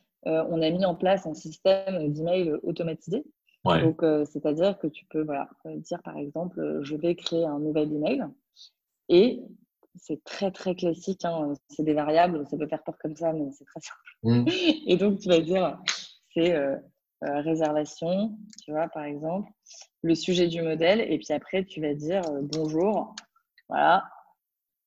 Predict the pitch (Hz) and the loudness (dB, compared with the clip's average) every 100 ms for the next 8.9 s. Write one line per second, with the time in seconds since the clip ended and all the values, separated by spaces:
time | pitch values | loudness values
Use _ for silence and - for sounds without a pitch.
0 | _ _ _ - 147 - 156 180 175 147 | _ _ _ -12 -10 -4 -4 -4 -4 -2
1 | 170 - _ - - 196 151 170 156 147 | -4 -8 _ -8 -4 -2 0 0 0 2
2 | 147 - 151 156 156 147 147 151 151 156 | 0 -2 0 2 2 2 0 -2 0 -2
3 | - 143 143 - - _ - - _ 156 | -2 -6 -6 -6 -12 _ -20 -20 _ 0
4 | 156 151 143 135 - 165 214 214 156 151 | 2 2 2 -4 0 4 4 2 0 0
5 | 147 - 214 160 185 180 160 160 147 - | -2 -2 -2 0 0 0 0 0 -2 -2
6 | 254 208 147 - - 165 202 196 208 214 | -2 0 -2 -6 -2 2 2 2 2 2
7 | 214 208 220 214 160 - 160 151 151 214 | 2 0 -4 -4 -6 -2 2 4 4 2
8 | 220 - - 151 165 160 - 165 | 0 -4 -6 0 2 2 0 -6